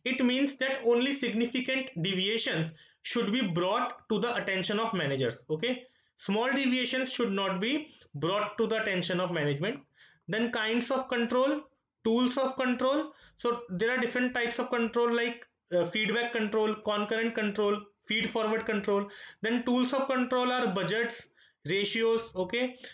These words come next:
then employees' reaction to controls. So generally employees do not like controls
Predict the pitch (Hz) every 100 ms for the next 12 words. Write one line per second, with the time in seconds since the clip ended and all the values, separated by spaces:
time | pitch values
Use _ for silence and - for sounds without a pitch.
0 | - 214 247 240 233 233 240 254 254 233
1 | 233 226 - 254 247 247 233 190 180 160
2 | 143 - 214 185 214 214 269 226 254 -
3 | - _ - 214 208 226 226 262 175 202
4 | 226 254 220 208 233 - 196 180 185 143
5 | 139